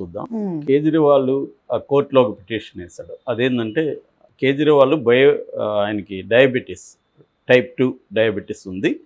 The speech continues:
Speaker 1: ఆయన రోజు కూడా యాభై ఆరు యూనిట్ల ఇంజెక్షన్ వేసుకుంటాడు, అంటే ఎక్కువ, ఆ, ఇన్సులిన్ వేసుకుంటాడు. అంటే ఆయనకి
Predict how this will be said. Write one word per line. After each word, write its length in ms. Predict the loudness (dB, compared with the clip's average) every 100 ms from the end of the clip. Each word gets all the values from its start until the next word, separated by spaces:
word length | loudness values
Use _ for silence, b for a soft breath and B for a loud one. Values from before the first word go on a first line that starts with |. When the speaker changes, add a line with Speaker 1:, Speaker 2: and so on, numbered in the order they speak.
| _ _ _ _ _ _ -12
Speaker 1:
ఆయన 560 | -4 -2 0 0 0 -2
రోజు 320 | 2 4 4 0
కూడా 720 | 0 2 2 4 2 0 -4 0
యాభై 480 | 6 6 6 6 8
ఆరు 260 | 8 6
యూనిట్ల 720 | 2 2 2 2 4 6 4 0
ఇంజెక్షన్ 460 | -4 -2 -2 -4 -6
వేసుకుంటాడు, 500 | -6 -10 -18 -16 -18 _ _ _ _
అంటే 340 | -6 -4 -6 -14 -4
ఎక్కువ, 640 | -4 0 6 6 6 2 -8 _ -6
ఆ, 320 | -4 -2 -4 -10 -6
ఇన్సులిన్ 480 | -6 -2 -2 -2 -4
వేసుకుంటాడు. 500 | -10 -16 -18 -14 -16 -18 _ b b b -8
అంటే 160 | -2 2
ఆయనకి 680 | 2 0 -2 -2 -2 -4